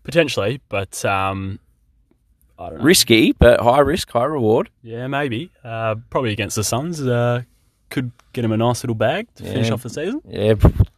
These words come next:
Speaker 2: yeah, get him on, uh, good old Chris Burgess, eh? Um,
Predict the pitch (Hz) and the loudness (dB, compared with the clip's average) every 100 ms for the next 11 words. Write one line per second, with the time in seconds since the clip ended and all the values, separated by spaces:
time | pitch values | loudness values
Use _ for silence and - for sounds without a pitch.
0 | _ 107 101 107 101 113 107 107 107 104 | _ -2 2 2 4 4 4 4 6 8
1 | 104 104 101 107 110 107 95 - 123 - | 8 8 4 2 4 2 0 -2 0 2
2 | 123 120 117 113 127 175 170 - - - | 2 2 0 4 6 6 4 -4 -14 0
3 | 131 170 180 180 175 160 | 6 8 8 6 4 -4